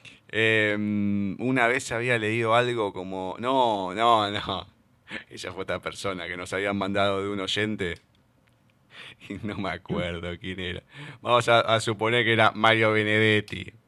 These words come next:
No sé, no, no era Mario Benedetti, pero alguien conocido así. Digo, "Ah, mirá vos.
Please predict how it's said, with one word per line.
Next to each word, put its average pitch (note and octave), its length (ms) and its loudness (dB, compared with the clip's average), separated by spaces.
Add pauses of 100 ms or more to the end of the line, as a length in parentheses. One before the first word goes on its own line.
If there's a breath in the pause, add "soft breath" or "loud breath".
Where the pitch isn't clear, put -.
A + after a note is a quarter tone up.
No G2 140 -8
sé, G2 460 0
no, G#2+ 120 2
no B2+ 80 4
era B2+ 180 10
Mario A2+ 280 6
Benedetti, G#2+ 640 4
pero F#2+ 240 0
alguien A2+ 260 4
conocido G2+ 640 0
así. G#2+ 340 -4
Digo, G#2+ 180 0
"Ah, C#4 100 2
mirá A#3+ 280 -2
vos. - 420 -4